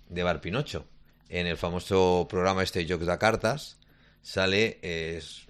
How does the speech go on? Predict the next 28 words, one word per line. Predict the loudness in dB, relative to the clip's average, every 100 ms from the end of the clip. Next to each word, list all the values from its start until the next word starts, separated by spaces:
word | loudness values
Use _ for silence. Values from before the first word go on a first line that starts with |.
| -20 -14
pues, | -12 -8
una, | -4 -2 -2 -6 -8
bueno, | -8 -8 -10
pues, | -16 -16 -18 -20 -16
sale | -6 -4 -2
en | -4 -4
cuatro | -4 -4 -2 0
bares | 0 -2 -2
de | -4
la | -2 -2 -4 -8 -12 -16 _ -8 -6 -6 -8
Boquería | -6 -2 2 4 4 4 -2 _ _ _ _
y | -6 -4
uno | -2 -2
de |
ellos, | 0 -2 -2
por | -8
supuesto, | -8 -10 -8 -4 -4
es | -4 -4
Bar | -2 -2
Pinocho, | -2 -6 -4 -2
el |
bar | -2 -2
de |
la | -4
Boquería. | -4 0 -2
Así | -2 -2
que | 0
ojalá | 0 2 6 8 6 2